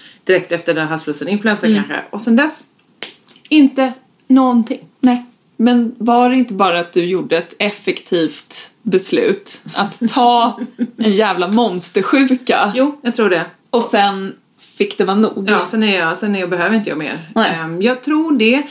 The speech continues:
Speaker 1: kan också vara ju att folk som brukat smitta ner mig med andra smittor
Speaker 2: Mm.
Speaker 1: under åren har fucking hållit sig hemma.
Speaker 2: Ah,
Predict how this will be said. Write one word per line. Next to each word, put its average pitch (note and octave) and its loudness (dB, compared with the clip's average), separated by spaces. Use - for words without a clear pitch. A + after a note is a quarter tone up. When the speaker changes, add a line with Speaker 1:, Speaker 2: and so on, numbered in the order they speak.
Speaker 1:
kan - -4
också C#4+ -2
vara D4 2
ju A#3+ 2
att A3+ -4
folk G3 0
som G3 -2
brukat G#3 0
smitta C#4 2
ner F3+ 0
mig D3+ -4
med D#3+ -4
andra E3 -2
smittor A3+ 0
Speaker 2:
Mm. G3+ 0
Speaker 1:
under D3+ 0
åren E3+ -4
har F#3 -4
fucking E3+ -4
hållit D#3 -6
sig E3+ -2
hemma. F#3+ -2
Speaker 2:
Ah, B3+ 4